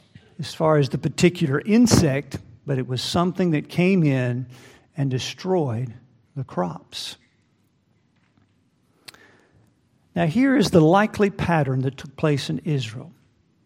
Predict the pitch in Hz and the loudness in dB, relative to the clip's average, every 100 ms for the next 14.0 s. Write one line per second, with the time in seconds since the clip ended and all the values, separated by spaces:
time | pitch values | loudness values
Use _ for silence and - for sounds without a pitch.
0 | _ _ _ - _ - 220 220 214 - | _ _ _ -20 _ -4 0 2 0 -4
1 | - 208 170 131 135 131 - - - 135 | 2 4 4 2 0 -2 -6 -16 -4 -2
2 | 131 - 180 143 120 123 117 - - _ | -2 2 4 4 2 -4 -8 -16 -20 _
3 | _ _ - 190 151 - 127 113 - - | _ _ -4 0 0 0 -6 -8 -10 -14
4 | _ - 127 131 147 139 139 131 143 - | _ -12 -8 -6 -2 0 -2 -4 -6 -6
5 | 147 - - - _ _ _ _ _ _ | -8 -10 -16 -20 _ _ _ _ _ _
6 | _ - 147 170 202 214 175 160 175 180 | _ -2 4 6 6 6 8 10 10 8
7 | 151 - 180 190 - - - _ 185 180 | 4 4 4 4 0 -16 -20 _ -4 -4
8 | - 165 147 139 - 170 160 170 156 214 | -2 2 2 0 0 2 4 2 2 0
9 | 240 - 151 110 147 - _ _ _ _ | 0 0 0 -2 -10 -16 _ _ _ _
10 | - 160 147 - 156 143 143 160 - 220 | -4 -2 -2 -4 -4 -2 -2 -2 4 4
11 | - - - - - - - - - - | 2 -10 -16 -16 -16 -20 -20 -20 -20 -20
12 | _ _ _ _ - 285 311 302 208 185 | _ _ _ _ 0 6 8 8 8 8
13 | 180 170 - - 311 214 151 175 170 | 10 6 -2 0 2 4 6 6 4